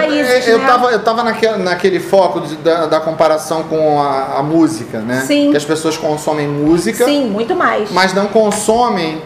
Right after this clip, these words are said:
Speaker 2: o livro,
Speaker 1: O livro.
Speaker 2: né? É muito mais fácil. Hoje em dia você já não tem mais a música física, mas você tem, todo mundo vai ter um,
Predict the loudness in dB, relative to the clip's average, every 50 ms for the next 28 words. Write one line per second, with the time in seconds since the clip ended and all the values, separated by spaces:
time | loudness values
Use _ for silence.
0 | -8 -4 -2 -2 -2 -2 -2 -4 -2 0 0 0 0 0 0 -2 -2 -4 -6 -6
1 | -8 -6 -4 -2 -2 -2 -2 -4 -6 -10 -14 -14 -8 -4 -2 -2 -2 -2 -2 0
2 | -2 -2 -2 -2 0 0 0 0 0 -2 0 2 2 2 2 0 0 2 2 2
3 | 2 2 0 0 0 0 0 0 0 0 -2 0 0 0 0 0 0 0 0 0
4 | 0 -2 -2 -2 0 -2 -2 -2 -4 -4 -4 -4 -6 -8 -14 -16 -16 -16 -18 -18
5 | -18 -18 -16 -8 -4 -4 -2 -2 -2 -2 -4 -4 -6 -6 -4 -4 -4 -4 -4 -4
6 | -2 -2 -2 -2 -2 -2 -2 0 2 2 2 2 2 2 2 4 4 2 0 -2
7 | -4